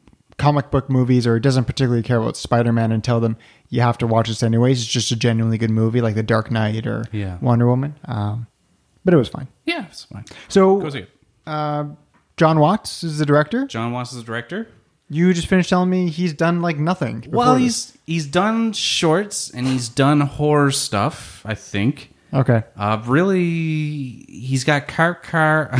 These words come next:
Speaker 2: <laughs> Cop Car and Clown. Something,
Speaker 1: Interesting.
Speaker 2: something Clown.
Speaker 1: All right.
Speaker 2: Uh, but really, I mean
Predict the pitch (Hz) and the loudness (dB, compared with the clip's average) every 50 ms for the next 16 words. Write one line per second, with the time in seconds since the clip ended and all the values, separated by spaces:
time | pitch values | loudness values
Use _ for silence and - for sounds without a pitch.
0 | 120 - 175 143 - - 160 156 156 - - 160 147 135 131 123 85 113 117 113 | 2 2 2 0 2 2 0 0 0 0 0 2 4 4 4 2 2 0 2 2
1 | 110 104 - - - - - - 120 123 131 131 123 101 90 87 85 85 _ _ | 2 0 -2 -6 -18 -18 -12 -4 0 2 2 4 4 2 2 0 -2 -4 _ _
2 | _ _ _ _ _ _ _ _ _ _ _ _ _ _ _ _ _ _ _ - | _ _ _ _ _ _ _ _ _ _ _ _ _ _ _ _ _ _ _ -6
3 | 190 107 90 - - 95 87 90 - - 113 110 - 110 101 90 - - 104 98 | -4 -4 -4 -2 -4 -6 -4 -2 -2 -2 -2 -2 -2 -2 -4 -4 -4 -2 0 2
4 | 98 95 92 90 87 - _ _ _ _ - - - 92 95 95 95 92 95 98 | 2 2 2 0 -4 -6 _ _ _ _ -18 -10 -6 -4 -4 -2 -4 -4 -4 -4
5 | 98 95 - _ _ 139 120 110 120 127 127 120 110 104 98 92 90 101 104 104 | -6 -6 -6 _ _ -4 0 2 4 4 4 4 2 2 2 0 0 0 0 2
6 | 104 101 98 95 | 2 2 0 -2